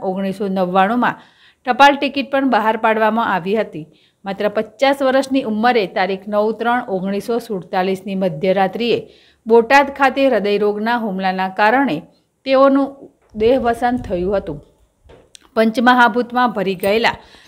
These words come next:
આ કવિએ લોકસાહિત્યને ખૂણે ખૂણેથી એકઠું કરી તેનું પુનઃ પ્રતિષ્ઠા કરી છે. લોકસાહિત્યના મેરામણ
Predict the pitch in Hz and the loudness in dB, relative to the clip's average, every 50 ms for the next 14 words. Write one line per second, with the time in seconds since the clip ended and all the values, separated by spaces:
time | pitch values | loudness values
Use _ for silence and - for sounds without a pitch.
0 | _ _ - 247 269 277 277 269 262 254 269 269 269 277 254 233 220 220 220 - | _ _ -2 0 0 0 2 0 0 2 0 2 2 2 2 2 0 0 -2 -4
1 | - 233 226 233 226 233 247 233 254 269 277 269 - 220 196 196 196 190 190 196 | -2 -2 -2 -2 -2 -4 -4 -4 -4 -6 -6 -8 -10 -12 -10 -10 -10 -10 -10 -12
2 | 202 208 220 220 220 262 247 - 185 185 - - 220 196 202 - 254 240 214 175 | -10 -8 -8 -8 -10 -10 -12 -12 -14 -16 -14 -14 -16 -12 -6 -4 -4 -2 -2 -4
3 | 170 185 185 180 190 185 185 - 220 220 226 247 285 277 - 214 190 - 208 196 | -6 -8 -8 -8 -8 -10 -8 -6 -6 -4 -2 -2 -4 -4 -6 -6 -8 -8 -8 -10
4 | 190 - - 220 220 226 - 180 151 165 156 - - 156 - - _ _ _ _ | -12 -10 -10 -10 -10 -10 -10 -10 -10 -10 -12 -10 -12 -12 -12 -14 _ _ _ _
5 | _ _ _ _ _ _ _ _ _ _ _ _ _ _ _ _ _ 214 247 277 | _ _ _ _ _ _ _ _ _ _ _ _ _ _ _ _ _ 0 2 2
6 | 277 277 320 294 285 294 285 - 294 285 277 285 294 277 247 226 220 240 247 254 | 2 2 2 2 2 2 0 0 0 0 2 2 2 0 0 0 2 2 2 2
7 | 254 277 | 2 0